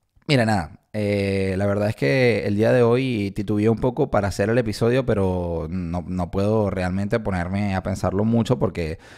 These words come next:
se hace tarde y al siguiente día hay que pararse temprano y esto es un sacrificio que se hace una vez a la semana, un sacrificio con gusto, o sea, sarna con, sa-, sarna con gusto no pica, así que no, no vayan a creer que yo me estoy quejando. Pero quería contarles un par de cosas y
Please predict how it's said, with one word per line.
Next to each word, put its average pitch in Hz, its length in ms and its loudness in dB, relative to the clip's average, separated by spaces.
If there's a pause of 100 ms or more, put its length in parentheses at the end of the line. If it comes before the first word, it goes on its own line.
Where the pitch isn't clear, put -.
(120)
se - 100 -2
hace 104 160 2
tarde 107 400 4
y 107 140 2
al 92 100 0
siguiente 98 300 -2
día 104 80 2
hay 107 60 0
que 110 100 -4
pararse 95 320 0
temprano 117 500 2
y 107 80 0
esto 95 160 -2
es 101 60 2
un 107 80 0
sacrificio 107 420 -4
que 117 80 -6
se 110 80 -2
hace 98 160 -2
una 107 140 0
vez 104 80 0
a 110 40 0
la 110 100 0
semana, 110 380 0 (260)
un 110 100 0
sacrificio 147 440 2
con 113 200 2
gusto, 117 260 2
o 90 40 -2
sea, 95 140 0
sarna 101 380 0
con, 98 540 -2
sa-, 90 580 -2
sarna 104 260 -2
con 107 140 -2
gusto 113 220 0
no 135 100 0
pica, 101 240 -4
así - 160 -6
que 117 100 -4
no, 110 220 2
no 107 120 2
vayan 117 180 2
a 123 60 -2
creer 104 200 -2
que 117 80 -6
yo 117 80 -2
me 113 60 -2
estoy 104 140 -2
quejando. 92 400 -6 (580)
Pero 165 320 4
quería 151 320 -2
contarles 147 520 0
un 139 120 -2
par 127 160 2
de 151 120 -4
cosas 120 540 -2
y 107 720 0